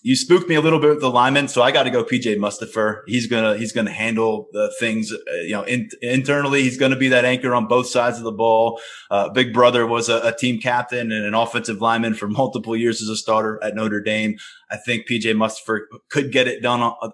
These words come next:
at guard, at center, wherever I need him there. And I know he's gonna hold his end at, at three hundred twenty pounds now at defensive tackle. So I think he is one of those players we've been circling. If he can take a leap here in year number four, that could mean the world to this defense, and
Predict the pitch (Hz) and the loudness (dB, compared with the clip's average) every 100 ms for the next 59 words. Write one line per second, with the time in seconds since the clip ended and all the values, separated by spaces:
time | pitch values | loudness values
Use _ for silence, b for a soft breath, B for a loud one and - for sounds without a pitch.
0 | - 101 110 - 113 113 113 113 - 120 | -4 -2 -2 0 2 4 2 -2 -4 -2
1 | 117 117 110 B - 107 113 117 113 113 | 0 0 -2 B -6 -2 0 0 0 -2
2 | 110 110 107 113 110 110 107 107 110 113 | -2 -2 0 0 0 -2 -4 -2 -2 -4
3 | 107 110 104 107 107 104 - - 120 110 | -4 -4 -4 -2 -4 -4 -10 -6 -4 -2
4 | 110 110 107 107 - 98 - 135 135 127 | -2 0 0 0 -4 -8 -2 0 2 0
5 | 110 123 120 113 117 127 113 104 104 104 | -2 -4 -2 -2 0 0 -2 -2 -2 -2
6 | 101 B B - 104 113 107 107 101 98 | -6 B B -6 -2 -2 -2 -4 -4 -8
7 | - 101 101 98 95 92 101 98 - 104 | -2 -2 -2 -6 -10 -6 -4 -4 -4 -8
8 | - 120 - 123 123 107 120 113 110 113 | -6 -6 -2 0 0 0 0 0 0 -2
9 | 113 113 110 101 98 113 113 120 120 117 | -2 -2 -6 -8 -6 -4 -2 -2 -2 -4
10 | B B - - - 127 127 123 117 120 | B B -20 -16 -4 -2 -2 -2 -2 -4
11 | 113 120 110 113 127 127 123 127 127 127 | -4 -4 -2 -2 -4 -2 -2 -2 -4 -6
12 | B B 107 98 113 117 113 107 - 113 | B B -8 -4 -2 0 0 -2 -2 -2
13 | 117 127 117 98 110 117 101 107 110 98 | 0 0 -2 -4 -4 -6 -8 -4 -4 -4
14 | 92 98 110 113 113 110 110 - 120 110 | -4 -2 0 0 -2 -4 -4 -4 -6 -4
15 | 120 113 98 90 | -6 -8 -12 -14